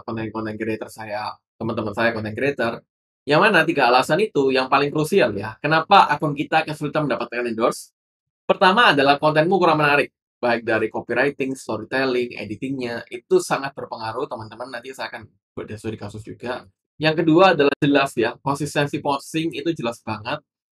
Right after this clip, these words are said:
Nah, yang dikatakan konsisten itu seperti apa, Mas? Nanti, eh, kita akan bahas. Terus followers kita di bawah sepuluh ribu. Nah, ini walaupun agak subjektif sih, karena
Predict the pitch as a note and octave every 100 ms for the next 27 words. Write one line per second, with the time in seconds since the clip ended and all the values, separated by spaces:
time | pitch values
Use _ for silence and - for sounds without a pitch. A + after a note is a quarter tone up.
0 | _ C3+ C3+ - C3 D#3 D#3 D3 D3 D3+
1 | D#3+ D#3+ D3+ D#3+ D#3+ D#3+ - D#3 D3+ F#3
2 | F#3 F#3 C#3+ C#3+ D3+ E3 C#3+ - - G#2+
3 | G#2 B2+ - A2 G#2 A2+ A2 G2+ G2 G#2
4 | B2+ E3+ - _ _ _ E3+ G3 G3+ E3
5 | E3 E3 E3+ F3 E3 A#2+ A#2+ B2 C3 B2+
6 | A#2+ A2 - _ _ G#2+ - F#2+ C#3+ E3
7 | A#2 A#2 E3 E3 - C3 - - _ _
8 | - C3+ - D3+ - A2+ A#2+ _ _ _
9 | _ - A#2 C3+